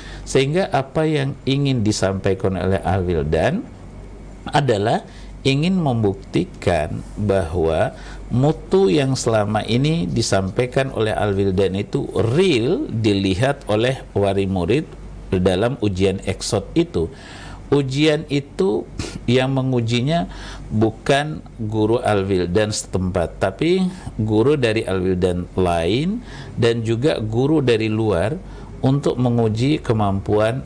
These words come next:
anak kita, anak Al-Wildan, di depan langsung orang tua murid. Sehingga orang tua murid, apa yang dipelajari selama tahun itu atau selama satu tahun itu betul-betul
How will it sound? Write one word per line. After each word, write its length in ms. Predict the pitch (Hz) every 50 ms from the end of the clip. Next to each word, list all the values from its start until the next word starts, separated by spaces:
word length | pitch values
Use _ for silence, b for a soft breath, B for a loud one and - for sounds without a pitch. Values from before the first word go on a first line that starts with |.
| - -
anak 400 | 104 104 101 101 98 95 98 -
kita, 500 | - 92 85 - - 120 139 170 214 262 262 - B B B B B B B B - - 104
anak 320 | 98 98 101 98 - -
Al-Wildan, 680 | - 104 101 95 95 95 92 87 87 98 123 139 156 160 - -
di 240 | - 104 101 110 113
depan 480 | 104 101 104 107 - 135 135 147 156
langsung 800 | 151 135 107 110 107 104 107 101 - - - 120 123 135 143 151 - - - -
orang 400 | 104 104 107 101 98 98 101 92
tua 320 | - 101 98 92 90 90
murid. 400 | 90 90 98 104 110 104 92 - - - - - - - - - - B B B B B B
Sehingga 380 | - - 135 135 165 202 208
orang 240 | 190 170 160 156 151
tua 160 | 160 151 143
murid, 400 | 143 143 - 190 185 135 123 151 - - - -
apa 240 | 123 123 - -
yang 240 | 170 180 170 151 127
dipelajari 720 | 113 107 - - 98 95 87 87 82 85 101 104 131 135 131
selama 400 | - - 113 107 101 98 95 95
tahun 560 | - 95 85 92 98 95 92 95 87 87 98
itu 560 | 131 180 185 - 107 95 85 85 110 151 - - -
atau 240 | 113 113 - 113
selama 400 | 107 - 120 120 151 196 208 196
satu 320 | - - 131 120 - 104 98
tahun 400 | - 98 90 92 95 92 98 -
itu 340 | 156 185 - - 98 90 - - B B B B B B B B B 127
betul-betul 720 | 131 131 - 156 160 156 147 143 - 180 180 185 190 -